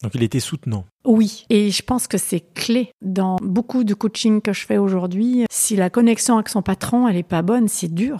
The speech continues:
Speaker 1: Donc après Air Canada, Procter and Gamble.
Speaker 2: C'est ça. J'ai commencé en market research et j'étais dans les produits de beauté. J'ai fait des focus groups pour comprendre les consommateurs sur différents produits. J'ai fait des études de marché, euh,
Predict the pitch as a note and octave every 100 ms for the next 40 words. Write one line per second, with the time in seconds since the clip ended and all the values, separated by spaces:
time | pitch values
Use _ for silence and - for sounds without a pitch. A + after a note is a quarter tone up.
0 | - _ - C#3 - D3 D#3 C#3 - C3+
1 | B2+ A#2+ G#2+ - - B2 A#2 G#2 G2+ D#3
2 | B3+ - - A3+ - - F#3+ F3+ F3+ F3
3 | A3 G#3 - - E3 - G4+ G3+ - G#3
4 | G#3+ F3+ - G#3+ A#3 F#3+ - D3+ E3 E3+
5 | - G3 F3 D3+ A3+ - G#3 F3+ B3 D4
6 | - F3 E3+ F#3 - G3+ G3+ F#3 F#3+ -
7 | F3 E3+ - A#3 B3+ C4 B3 - E3+ D#3
8 | E3+ F3 E3 G3+ G3+ G#3+ B3 B3 A#3+ G#3+
9 | F3 F#3 - G#3 G3 G3 F#3 F3 F#3 -
10 | F#3+ F#3 F3 - - G#3+ G#3+ F#3+